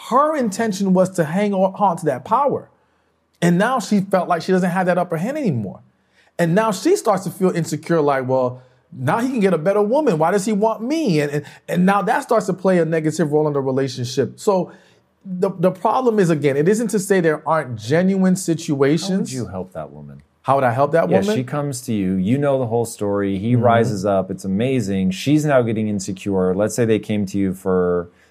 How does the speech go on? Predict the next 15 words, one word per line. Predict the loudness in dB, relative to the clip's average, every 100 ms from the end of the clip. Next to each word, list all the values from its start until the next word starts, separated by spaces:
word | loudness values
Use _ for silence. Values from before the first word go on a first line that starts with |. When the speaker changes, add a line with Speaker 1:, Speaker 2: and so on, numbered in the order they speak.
| _ -12
Speaker 2:
effectively | -6 -2 -2 -2 -6
therapy. | -2 -2 -2 -6
I |
know | -6
you're | 0
Speaker 1:
Yeah. | 4
Speaker 2:
not | 4
a |
therapist, | 4 2 2 -4 -2
but | -4
you | -4
get | -6
the | -2
idea. | -2 2 2 0 -8 _ _ _ -2
Uh, | 0 0 0 -2 -4